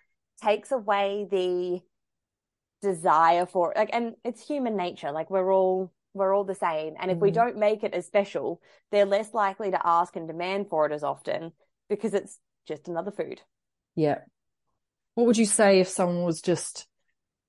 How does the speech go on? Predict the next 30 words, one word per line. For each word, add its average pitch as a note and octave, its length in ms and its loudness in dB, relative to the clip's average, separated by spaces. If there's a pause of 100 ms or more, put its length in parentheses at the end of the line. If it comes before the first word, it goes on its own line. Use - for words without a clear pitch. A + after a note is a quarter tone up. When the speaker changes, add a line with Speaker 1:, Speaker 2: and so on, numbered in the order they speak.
(200)
Speaker 2:
well, F3 100 0
th-, F3+ 160 2
they E3+ 160 6
chose A3+ 400 2
to G3+ 140 -4
eat D#3+ 120 0
that C#3+ 180 0
food C#3+ 280 -4
and D3+ 100 -4
that's - 220 -6
the D#3+ 200 -2
only D#3+ 280 2
food D#3 340 -2
that - 140 -2
they D3 120 2
ate - 240 -2 (200)
constantly, - 640 -4
say, - 200 0
like, C#3 200 2
a - 40 -2
Speaker 1:
Mm. F3+ 60 -6
Speaker 2:
donut C#3 500 0
all C#3 160 -8
the C#3+ 80 -6
time? C3 440 -4 (180)
How D3+ 220 -4
would D3 160 -2
you C#3+ 120 -2
help - 480 -4
them C#3+ 540 0